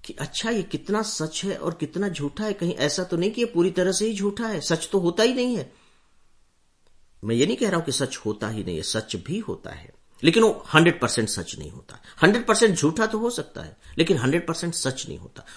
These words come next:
उसको तो हम मैग्नीफाई कर देते हैं, हम उसको बढ़ा देते हैं, क्योंकि वो हमको सूट करता है। इसके बाद मित्रों, जो आखिरी जो प्रश्न होगा, प्रश्न तो ये नहीं है,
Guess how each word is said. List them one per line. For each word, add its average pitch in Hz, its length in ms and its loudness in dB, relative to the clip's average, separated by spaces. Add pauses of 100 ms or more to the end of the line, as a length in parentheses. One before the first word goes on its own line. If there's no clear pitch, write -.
उसको 175 240 6
तो 175 140 0
हम 143 200 4
मैग्नीफाई 113 560 2
कर 85 220 -6
देते 87 240 -8
हैं, 90 80 -6
हम 147 140 4
उसको 131 240 0
बढ़ा 92 340 0
देते - 300 -10
हैं, 107 80 -6
क्योंकि 151 200 2
वो 147 60 6
हमको 131 240 2
सूट 196 320 -2
करता - 300 -8
है। - 200 -12 (440)
इसके 190 200 10
बाद 165 180 6
मित्रों, 139 340 4
जो 113 460 0 (480)
आखिरी 165 500 0
जो 104 520 -2 (200)
प्रश्न 120 300 -2
होगा, 87 560 -8 (720)
प्रश्न 233 300 4
तो 139 160 2
ये 113 160 2
नहीं 92 240 -4
है, 139 300 -8